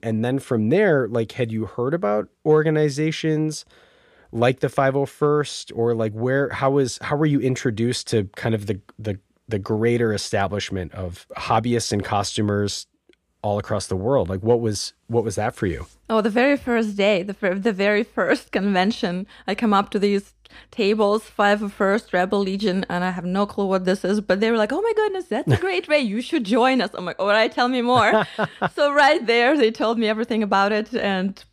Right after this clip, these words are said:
Speaker 2: I joined them <laughs> right away almost. I was sold. I mean, you can, you can wear this and do good things with it and hang out and help animals or kids and do parades, hands down. I mean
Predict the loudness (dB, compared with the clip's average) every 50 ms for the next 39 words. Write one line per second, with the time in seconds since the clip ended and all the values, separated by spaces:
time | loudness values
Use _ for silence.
0 | _ _ _ -4 -2 -2 -2 -2 -6 -10 _ _ _ _ _ -12 -8 -8 -8 -8
1 | -2 0 0 2 2 0 -2 -2 0 2 2 4 4 2 2 2 0 0 2 2
2 | 0 0 -2 -2 -4 -4 -4 -6 -6 -10 _ _ _ _ -2 0 0 2 0 0
3 | 0 0 2 4 4 4 4 2 2 0 0 0 0 0 0 0 0 0 -4 -8
4 | -8 -6 -4 -2 -2 -2 0 2 2 2 2 2 2 0 0 -2 -2 -2 -2 0
5 | 0 0 0 -2 -2 -4 -8 -8 -6 -4 -4 -4 -6 -6 -4 -4 0 2 2 2
6 | 2 0 -2 -4 -6 -4 -6 -4 -2 0 0 2 2 2 2 2 0 -2 -6 -6
7 | -4 -4 -4 -6 -4 -4 -4 -4 -4 -2 -2 0 2 2 2 2 2 2 0 0
8 | -2 -6 -10 -12 -4 0 0 2 4 2 2 2 0 0 -2 -2 -4 -6 -4 -2
9 | -2 -2 -2 0 0 2 2 2 2 2 0 -2 -6 -12 -20 _ _ _ _ -8
10 | -6 -4 -2 -2 -2 0 2 4 4 4 4 2 2 0 -2 -4 _ _ -2 -2
11 | 0 0 0 0 0 -2 -4